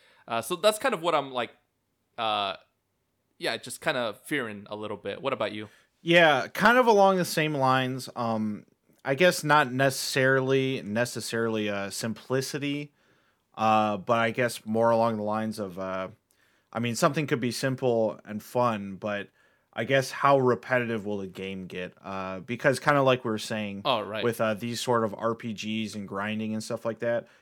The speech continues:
Speaker 2: if it feels very repetitive to me because, and, and maybe it feels repetitive because it is simple, like you said, if I'm just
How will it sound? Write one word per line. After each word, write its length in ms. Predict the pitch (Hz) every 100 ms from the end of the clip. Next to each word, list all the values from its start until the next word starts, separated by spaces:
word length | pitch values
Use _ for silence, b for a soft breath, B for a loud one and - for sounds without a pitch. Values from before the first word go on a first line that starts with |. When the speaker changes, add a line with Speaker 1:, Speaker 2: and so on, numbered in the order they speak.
| b
Speaker 2:
if 200 | - -
it 80 | 135
feels 300 | 147 143 120
very 420 | 117 123 127 123
repetitive 680 | 117 107 104 - 127 131 123
to 100 | -
me 180 | 131 135
because, 420 | 120 110 123 110 - b b -
and, 220 | 127 135
and 200 | 117 117
maybe 220 | 120 131
it 80 | 123
feels 240 | 135 123
repetitive 300 | 113 120 117 110
because 260 | 110 117
it 80 | 104
is 140 | 113 123
simple, 300 | 113 101 101
like 200 | 101 101
you 60 | 104
said, 180 | 110
if 100 | 101
I'm 120 | 107 104
just 280 | 107 -